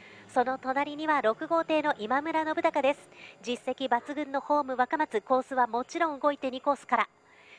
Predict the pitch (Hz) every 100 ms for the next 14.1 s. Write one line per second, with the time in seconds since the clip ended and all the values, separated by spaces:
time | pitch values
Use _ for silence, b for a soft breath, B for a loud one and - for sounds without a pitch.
0 | - 349 370 349 349 359 311 311 - 349
1 | - 349 - 320 285 294 349 - 320 302
2 | 285 220 269 349 330 320 330 - 294 233
3 | 160 B - 277 277 285 277 - 294 302
4 | 277 247 277 320 311 302 240 226 320 311
5 | 247 247 339 320 311 285 311 - B -
6 | 269 277 269 233 277 302 311 311 302 311
7 | 320 302 262 330 330 302 294 269 240 -
8 | _ _ B B B - 269 277 339 320
9 | - 269 285 294 - - 294 294 285 285
10 | 285 269 269 196 220 302 339 349 349 320
11 | 294 240 - - B B B - 262 254
12 | 269 269 262 294 285 269 - - 330 330
13 | 277 277 339 339 330 320 - 320 262 277
14 | -